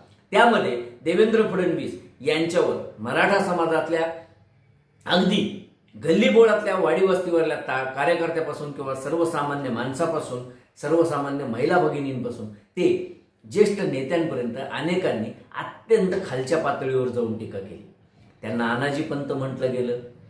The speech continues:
त्यांना टरबूज म्हटलं गेलं, त्यांना बामन म्हणून हिणवलं गेलं, त्यांना इतरही उपाध्या दिल्या गेल्या, त्यांना विठ्ठलाच्या पूजेपासून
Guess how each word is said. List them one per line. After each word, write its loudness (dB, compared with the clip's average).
त्यांना -4
टरबूज 4
म्हटलं -4
गेलं, -4
त्यांना -8
बामन 0
म्हणून 2
हिणवलं -4
गेलं, -2
त्यांना 4
इतरही 2
उपाध्या 0
दिल्या -2
गेल्या, -4
त्यांना 2
विठ्ठलाच्या 2
पूजेपासून 4